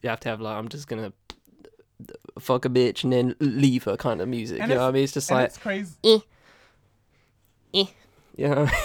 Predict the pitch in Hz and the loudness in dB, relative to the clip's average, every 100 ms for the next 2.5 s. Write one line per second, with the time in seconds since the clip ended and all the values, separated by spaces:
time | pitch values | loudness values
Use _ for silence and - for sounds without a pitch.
0 | 587 523 466 415 - 165 165 - 180 151 | -4 -8 4 4 6 4 4 2 0 0
1 | 170 - 151 135 - - - - - 139 | -6 -2 0 0 -2 -18 -20 -20 -2 -2
2 | 139 170 165 156 | 2 4 4 2